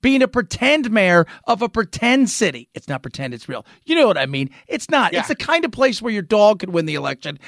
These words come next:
Speaker 1: and everybody be like, "Oh, yeah, he's doing a good job."
Speaker 2: Yeah, it's, it's like, what, I believe the town's got, like, six thousand people in it. That's
Speaker 1: Seventeen hundred.
Speaker 2: seventeen hundred, even smaller than I thought. Yeah, the fact they even have a mayor that gets paid is just kind of a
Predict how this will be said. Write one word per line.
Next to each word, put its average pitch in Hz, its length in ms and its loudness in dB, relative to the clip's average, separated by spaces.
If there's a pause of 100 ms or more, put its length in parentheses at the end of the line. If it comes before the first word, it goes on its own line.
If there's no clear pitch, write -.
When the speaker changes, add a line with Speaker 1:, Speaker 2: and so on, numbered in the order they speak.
(120)
Speaker 1:
and 208 100 0
everybody 190 380 4
be 160 80 2
like, 139 200 -2
"Oh, 240 40 -2
yeah, 240 100 4
he's 196 100 2
doing 196 120 -2
a 160 40 -2
good 160 120 -2
job." 165 220 -2 (800)
Speaker 2:
Yeah, 175 200 -2
it's, 208 180 -4
it's 247 160 0
like, 202 160 2
what, 170 300 0
I 170 80 -2
believe 190 260 -2
the 175 80 -4
town's 170 260 -6
got, 165 100 -2
like, 147 120 -4
six - 200 -12
thousand 156 300 -4
people 156 300 -8
in 202 80 -6
it. 220 160 -8
That's - 260 -10
Speaker 1:
Seventeen 262 720 -2
hundred. 175 500 -4 (400)
Speaker 2:
seventeen 247 260 -4
hundred, 233 340 0
even 202 160 -6
smaller 190 220 -2
than 170 80 -4
I 156 80 -6
thought. 170 300 -4 (200)
Yeah, 233 80 -14
the 202 80 -8
fact 277 220 0
they 254 80 -8
even 254 180 -8
have 269 220 -2
a 208 80 -2
mayor 190 360 -8
that 175 120 -10
gets 160 240 -16
paid 202 360 -6
is 131 120 -12
just - 200 -20
kind 151 160 -6
of 131 100 -10
a 117 80 -12